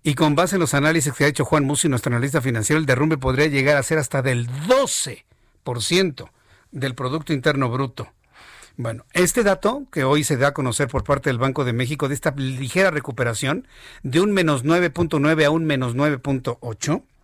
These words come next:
me, me da para insistir y redondear y quedarnos con esta idea que nos dejó el doctor Julio Jiménez.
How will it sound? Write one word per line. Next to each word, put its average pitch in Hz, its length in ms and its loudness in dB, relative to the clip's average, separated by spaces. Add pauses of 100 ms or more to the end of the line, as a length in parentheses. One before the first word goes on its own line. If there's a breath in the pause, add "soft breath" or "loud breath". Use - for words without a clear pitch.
(760 loud breath)
me, 156 420 2
me 151 200 2
da 165 160 2
para 170 180 2 (240)
insistir 170 640 -4
y 147 80 -4
redondear 139 680 2
y 147 120 -6
quedarnos 143 480 0
con 127 160 -2
esta 143 240 -2
idea 135 320 2
que 143 100 -6
nos 120 160 -4
dejó 139 380 -2
el 127 120 -4
doctor 123 360 -4
Julio 143 260 -2
Jiménez. 135 600 -2